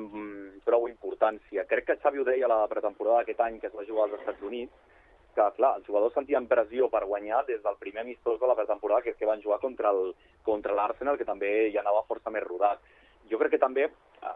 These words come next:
aquí hem de fer una reflexió, perquè al final el Barça o equips com el Real Madrid o fins i tot el, la Reial Societat estan fent pretemporades als Estats Units, on l'únic que interessa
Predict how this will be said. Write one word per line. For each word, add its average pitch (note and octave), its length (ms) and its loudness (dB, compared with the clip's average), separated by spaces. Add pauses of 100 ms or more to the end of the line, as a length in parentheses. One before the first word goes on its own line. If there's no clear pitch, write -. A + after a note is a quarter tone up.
aquí A#2+ 160 -8
hem B2 80 2
de C3+ 80 -2
fer C#3 100 -4
una B2 140 4 (100)
reflexió, - 540 0
perquè A#2 180 0
al - 80 -8
final G#2+ 240 2
el A2 80 2
Barça A#2 400 2
o F#2 140 2
equips - 260 -14
com A2 140 0
el G#2 80 0
Real G#2+ 180 4
Madrid G#2+ 480 -2
o F#2+ 220 4
fins F#2 160 -16
i - 20 -12
tot G2+ 160 -4
el, G#2 320 4 (320)
la A2+ 160 -2
Reial G#2+ 240 0
Societat A2 480 0
estan A#2+ 240 -6
fent B2 160 -4
pretemporades A2+ 720 0 (500)
als G#2+ 240 -12
Estats G#2+ 240 -2
Units, A#2+ 480 -8 (160)
on A2 160 0 (280)
l'únic C3+ 380 -4
que B2+ 60 -6
interessa G#2+ 480 2